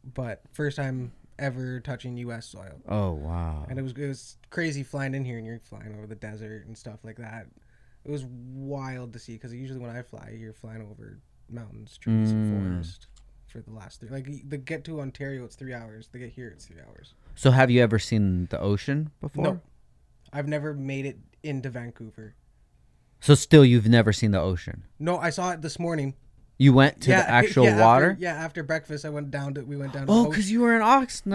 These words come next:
Speaker 1: Yeah.
Speaker 2: Oh, they went to Miss Olson's, everybody who's
Speaker 1: <laughs>
Speaker 2: local.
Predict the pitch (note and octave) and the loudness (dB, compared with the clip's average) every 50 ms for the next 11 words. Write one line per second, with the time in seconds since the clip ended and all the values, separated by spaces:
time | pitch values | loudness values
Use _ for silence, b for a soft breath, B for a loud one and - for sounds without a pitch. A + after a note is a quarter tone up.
0 | F#3 F3 E3 D3 C3+ C3 B2 A#2 A2+ A2 G#2 C3 - E3+ F3+ F#3 F#3 F#3+ F#3 F3+ | 0 2 2 4 4 4 4 4 4 2 0 -2 -6 -6 -6 -4 -4 -4 -2 -2
1 | F3+ F3 E3+ E3 D#3+ D#3 D3 C#3+ C3+ C3 A#2 B2+ B2+ C3 C3+ C3 B2+ - C3 A#2+ | -2 -2 0 0 0 0 2 2 2 2 2 2 2 2 2 0 2 4 4 6
2 | B2 B2+ A#2+ - - D2+ A#2+ A#2+ A#2+ A#2 - - A2 G#2 G2+ F#2+ G2+ G2+ G2 F#2+ | 8 6 6 4 2 2 4 4 4 4 2 0 0 2 2 2 2 0 0 -2
3 | F#2+ F2+ G2 G2 F#2+ F#2+ F2+ F2 G2 F#2 F2 F2+ E2+ F2 F2 F2+ F2 E2 - E2+ | -2 -2 -2 -2 -2 -2 -2 -2 -4 -4 -4 -6 -4 -2 -2 -2 -4 -4 -6 -6
4 | E2+ E2+ E2 | -6 -6 -6